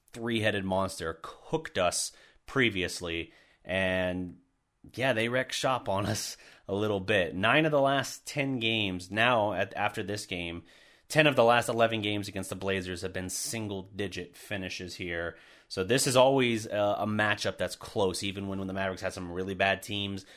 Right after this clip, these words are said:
If you go back, like, two or three years ago,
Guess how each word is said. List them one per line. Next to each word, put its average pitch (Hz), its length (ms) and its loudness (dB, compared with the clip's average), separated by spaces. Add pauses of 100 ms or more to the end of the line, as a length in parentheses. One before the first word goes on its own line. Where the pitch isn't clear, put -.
(160)
If - 120 -8
you 98 80 -4
go 92 120 2
back, 92 240 0
like, 90 160 -4
two 95 220 -6
or 92 60 -4
three 95 220 -6
years 90 300 -2
ago, 80 440 -4